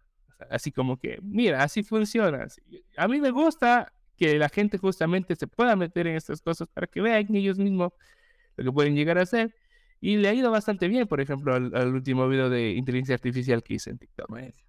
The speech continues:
Speaker 1: Entonces, busquen, estoy ahí. Tampoco mi intención, como es como dices, es ser el influencer y, ah, que la fama. No, no, esa no es mi intención. Sino más bien, si es que puedo compartir y aportar algo,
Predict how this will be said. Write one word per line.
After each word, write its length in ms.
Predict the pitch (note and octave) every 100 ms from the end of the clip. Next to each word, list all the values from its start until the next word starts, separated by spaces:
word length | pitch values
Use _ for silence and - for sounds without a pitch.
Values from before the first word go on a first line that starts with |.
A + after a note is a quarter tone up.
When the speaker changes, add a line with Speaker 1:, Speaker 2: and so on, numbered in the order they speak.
| -
Speaker 1:
Entonces, 500 | - - A2+ - - _ _ _ _ _
busquen, 840 | G3+ F#3 D4 F4+ - A3+ G#3+ G#3 G3
estoy 360 | - F3+ A#3 A#3
ahí. 420 | A#3+ A#3 A3 G#3
Tampoco 420 | - G3+ A#3+ G#3
mi 120 | F3+ F3
intención, 380 | F3+ G3 F#3
como 160 | G3+ D#3
es 80 | D3+
como 200 | D3 C3+
dices, 260 | D3 C3+
es 100 | C3
ser 200 | B2+ D#3+
el 120 | C#3 B2
influencer 1040 | D3 D#3+ D#3+ E3 E3 D#3 C#3+ C#3 C#3+ C3+
y, 320 | G#2 A2 A2+
ah, 340 | B2 C3 C3 B2+
que 100 | A2+
la 120 | C#2
fama. 340 | - D3 D3+ G#2
No, 160 | A2+
no, 120 | D#2+ D2
esa 240 | D#2 -
no 100 | D2+
es 140 | - -
mi 60 |
intención. 440 | - - - - - _ _ _ _ - _ _ _ _
Sino 320 | - D#2+ G2
más 160 | F#3+ F#3
bien, 180 | G#3 G3+
si 80 |
es 80 | E3+
que 100 | -
puedo 280 | C3 F3 F#3+
compartir 440 | F3 E3 F3+ - F3+
y 40 |
aportar 380 | C3+ C3 B2 D3+
algo, 460 | F3 G3 F#3+ D#3+